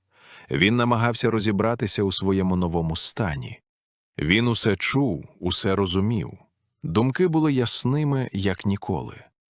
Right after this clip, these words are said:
Але зв'язок між мозком і тілом був розірваний. Він був спостерігачем власного життя, без права голосу. Ввечері, як і обіцяла, повернулася Марина.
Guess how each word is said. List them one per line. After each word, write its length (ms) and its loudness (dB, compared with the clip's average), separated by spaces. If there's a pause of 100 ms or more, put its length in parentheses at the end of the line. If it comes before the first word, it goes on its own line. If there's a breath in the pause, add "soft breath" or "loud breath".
(440)
Але 300 2
зв'язок 520 0
між 240 0
мозком 580 0
і 120 0
тілом 560 0 (100)
був 320 0
розірваний. 840 -2 (580 loud breath)
Він 280 2
був 200 2
спостерігачем 880 2
власного 560 0
життя, 580 -2 (200)
без 440 0
права 380 -2
голосу. 600 -6 (1000)
Ввечері, 600 2
як 220 0
і 60 4
обіцяла, 640 0
повернулася 720 0
Марина. 580 -4